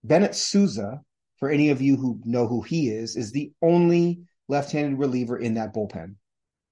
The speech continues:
And Framber Valdez is the only left-handed starter in their rotation. So Bennett Souza was the only left-handed pitcher the Mariners could potentially see once Valdez came out.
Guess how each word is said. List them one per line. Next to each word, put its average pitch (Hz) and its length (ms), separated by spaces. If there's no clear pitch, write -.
And 127 100
Framber 180 260
Valdez 160 360
is 139 100
the 135 100
only 139 160
left-handed 127 420
starter 147 440
in 123 100
their 127 120
rotation. 123 540
So 123 360
Bennett 208 220
Souza 185 280
was 143 160
the 143 160
only 147 600
left-handed 143 580
pitcher 120 440
the 110 100
Mariners 123 400
could 113 160
potentially 120 500
see 110 320
once 120 460
Valdez 110 480
came 104 200
out. 69 180